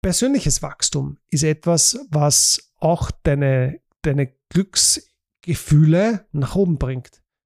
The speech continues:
Wenn du siehst, dass du dich persönlich weiterentwickelst, dass du besser wirst, dass du, äh, stärker wirst. Ich hab vor, vor vielen, vielen Jahren, hat einer meiner Mentoren gesagt, "For things to change, you have to change." Damit sich die Dinge verändern, musst du dich verändern. Und das ist Persönlichkeitsentwicklung. Wenn du dich veränderst, wenn du besser wirst,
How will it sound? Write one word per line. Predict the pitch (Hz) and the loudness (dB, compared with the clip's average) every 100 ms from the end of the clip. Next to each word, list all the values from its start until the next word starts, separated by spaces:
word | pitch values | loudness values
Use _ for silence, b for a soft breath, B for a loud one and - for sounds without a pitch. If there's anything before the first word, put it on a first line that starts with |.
| - | -2
Wenn | 147 139 | 0 2
du | 208 | 0
siehst, | - 233 - | 2 2 2
dass | 185 | 0
du | - 196 | 0 0
dich | 202 - | 0 0
persönlich | 160 - 196 202 147 143 | 0 0 -2 -2 -4 -2
weiterentwickelst, | 165 180 151 127 143 147 156 - - B B | -2 -2 -4 -4 -6 -10 -6 -6 -6 B B
dass | 143 - | -2 0
du | 208 | -2
besser | - 185 185 - 151 | 0 0 2 0 -2
wirst, | 143 147 - - b b - | -4 -4 -4 -6 b b -6
dass | 143 - | -4 -2
du, | 180 190 175 b b _ | 0 2 0 b b _
äh, | 156 156 | -6 -2
stärker | - - 233 247 - 139 | -2 0 0 -2 -2 -2
wirst. | 139 135 - - - _ _ _ - | -4 -4 -4 -4 -8 _ _ _ -6
Ich | 180 247 | -2 -2
hab | 254 | -2
vor, | - 226 220 190 | 0 2 2 0
vor | - 208 | 0 0
vielen, | - 277 254 | 2 2 2
vielen | 240 220 | 2 4
Jahren, | 190 190 214 | 4 2 0
hat | 190 | 0
einer | 180 190 | 0 2
meiner | 202 190 | 2 2
Mentoren | 185 180 185 190 | 2 2 2 0
gesagt, | - 196 - | 0 -2 -2
"For | - 151 | -2 -2
things | - 226 233 | 0 -2 0
to | - | -2
change, | - 180 175 175 - 160 | -4 -2 0 0 -2 0
you | 170 | 2
have | 156 151 | 2 0
to | 160 | -4
change." | 135 147 139 131 - | -4 -4 -4 -4 0
Damit | 151 165 | 0 0
sich | 175 | -4
die | 175 | -4
Dinge | 185 233 - | 0 0 2
verändern, | 180 180 170 | 0 2 0
musst | 156 - | -2 -2
du | |
dich | 156 - | -4 -2
verändern. | 151 143 135 127 - | -2 -2 -2 -6 -6
Und | 147 185 | -6 -2
das | 175 180 | -2 -2
ist | - | -2
Persönlichkeitsentwicklung. | 170 - 220 185 - 135 143 131 131 139 135 | -2 -2 -2 -4 -4 -4 -2 -4 -4 -4 -2
Wenn | 135 | -2
du | 190 214 | -4 -4
dich | 202 - | -6 -6
veränderst, | 175 190 196 160 - | -8 -4 -4 -4 -4
wenn | 143 | -4
du | 202 | -4
besser | 202 190 190 - 147 | -6 -4 -2 -2 -4
wirst, | 143 - - | -6 -4 -4